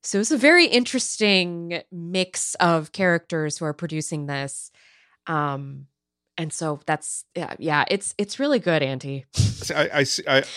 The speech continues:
Speaker 1: They
Speaker 2: started
Speaker 1: actually make Silicon Valley drama, like, g-, I'm fearing somebody's gonna get murdered. Like, that's
Speaker 2: Yeah.
Speaker 1: how <laughs> intense it is.
Speaker 2: I, I, I started watching the first episode.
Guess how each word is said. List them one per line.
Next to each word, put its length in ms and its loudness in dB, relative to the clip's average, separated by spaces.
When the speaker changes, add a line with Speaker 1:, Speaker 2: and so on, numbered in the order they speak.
Speaker 1:
They 60 4
Speaker 2:
started 200 8
Speaker 1:
actually 300 6
make 200 4
Silicon 420 4
Valley 300 4
drama, 420 0
like, 300 -8
g-, 80 -2
I'm 380 2
fearing 440 2
somebody's 440 0
gonna 160 0
get 180 -2
murdered. 500 -2
Like, 140 -4
that's 240 2
Speaker 2:
Yeah. 60 0
Speaker 1:
how 420 2
<laughs> 60 -20
intense 580 -2
it 460 -4
is. 340 -18
Speaker 2:
I, 380 0
I, 100 4
I 60 4
started 500 2
watching 380 0
the 80 0
first 340 0
episode. 680 2